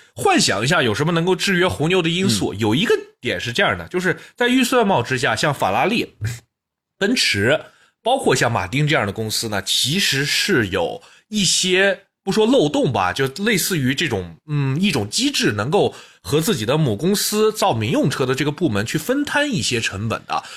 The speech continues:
Speaker 1: 比如说在开发一些比较通用件儿的时候，其实它是可以通过一些会计的手段呢，去，<clears throat> 把一些这种技术的，比如说咨询费用啊，可以去分摊到其他的部门儿。那这个呢，就比如说，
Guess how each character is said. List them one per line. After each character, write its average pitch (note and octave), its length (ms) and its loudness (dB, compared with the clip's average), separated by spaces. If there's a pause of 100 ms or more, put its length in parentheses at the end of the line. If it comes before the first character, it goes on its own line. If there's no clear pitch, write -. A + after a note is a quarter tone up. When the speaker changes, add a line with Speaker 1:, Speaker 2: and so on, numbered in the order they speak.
(160)
Speaker 1:
比 B2 100 -4
如 C3 80 2
说 F3+ 140 2
在 E3+ 120 4
开 D#3+ 160 -2
发 E3 160 0
一 C#3+ 120 0
些 D3+ 120 0
比 C#3+ 160 -2
较 C#3+ 120 2
通 B3 240 -2
用 F#3+ 160 2
件 A#3 120 2
儿 D#3 120 4
的 F#2+ 80 0
时 - 120 -6
候， G#2 240 -4
其 - 160 -2
实 C3 240 0 (240)
它 G3+ 140 -2
是 G3 100 0
可 - 220 0
以 C4 100 2
通 C#3 200 -4
过 C3 180 0
一 A#2 100 -2
些 A2 520 0
会 F#3 180 -2
计 C3 100 -4
的 C3 120 0
手 G2 180 -6
段 D3+ 240 0
呢， G2+ 180 0 (280)
去， C3+ 480 0 (180)
<clears throat> F#3+ 220 2
把 F#2+ 160 0
一 G#2+ 40 -2
些 C#3+ 200 0
这 C#3+ 100 -2
种 G2+ 240 -4
技 F#3+ 160 -2
术 C#3 180 -2
的， G2+ 200 0
比 G2+ 100 -6
如 G2+ 60 0
说 A2+ 140 0
咨 B3 220 -4
询 B2+ 220 -2
费 G3+ 160 2
用 A#2+ 200 0
啊， G2 200 0
可 G#2+ 180 -6
以 B2+ 120 0
去 - 160 -4
分 E3+ 180 -4
摊 G3 100 2
到 E3+ 140 2
其 - 100 -6
他 D#3+ 140 0
的 F3+ 80 2
部 G3 180 0
门 F2+ 140 -2
儿。 B1 100 -6 (380)
那 C#3 320 0
这 B3+ 180 -2
个 D#3+ 120 2
呢， A#2+ 120 0
就 B2 120 0
比 A2+ 100 -2
如 G#2 100 0
说， D3+ 320 2